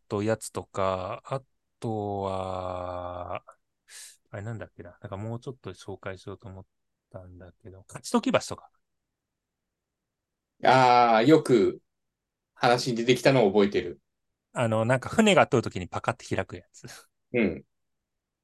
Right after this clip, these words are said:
Speaker 1: まあ、そういう、あの、なんか昔、まあ、勝どき橋は今もありますけど、あの、昔東京にあった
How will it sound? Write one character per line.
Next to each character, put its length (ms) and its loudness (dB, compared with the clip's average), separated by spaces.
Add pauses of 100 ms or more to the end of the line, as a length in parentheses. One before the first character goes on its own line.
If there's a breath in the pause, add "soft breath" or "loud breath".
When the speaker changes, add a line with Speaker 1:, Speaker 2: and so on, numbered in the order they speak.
(1300)
Speaker 1:
ま 80 4
あ、 20 2
そ 240 4
う 60 6
い 100 6
う、 140 8
あ 80 8
の、 600 2 (920)
な 120 -2
ん 20 0
か 80 2
昔、 600 2
ま 160 6
あ、 140 2
勝 220 -2
ど 80 0
き 240 0
橋 60 0
は 60 2
今 180 -2
も 100 -4
あ 40 -2
り 80 -4
ま 100 -4
す 100 -14
け 100 -8
ど、 340 -12 (880)
あ 100 -8
の、 80 -4
昔 340 0
東 240 2
京 160 2
に 160 2
あ 60 2
っ 60 -6 (100)
た 300 0